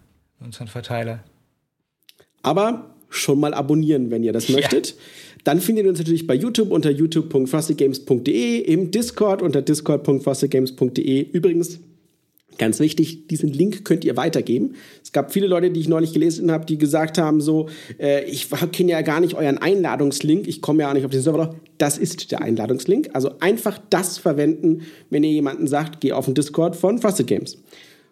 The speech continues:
Speaker 2: Und natürlich haben wir unseren Newsletter unter newsletter punkt frosted games punkt de.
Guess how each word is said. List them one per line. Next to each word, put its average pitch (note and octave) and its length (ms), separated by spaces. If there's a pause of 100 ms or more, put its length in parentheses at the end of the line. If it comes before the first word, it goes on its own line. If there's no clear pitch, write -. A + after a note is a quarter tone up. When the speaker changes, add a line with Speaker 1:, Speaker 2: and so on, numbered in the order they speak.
(160)
Speaker 2:
Und G#3+ 140
natürlich G3 240
haben G3 100
wir F3 80
unseren C#3 560
Newsletter A#3 720
unter F3 300
newsletter D#3+ 480
punkt C#3+ 240
frosted C#3+ 340
games C3 260
punkt C3 280
de. A3+ 400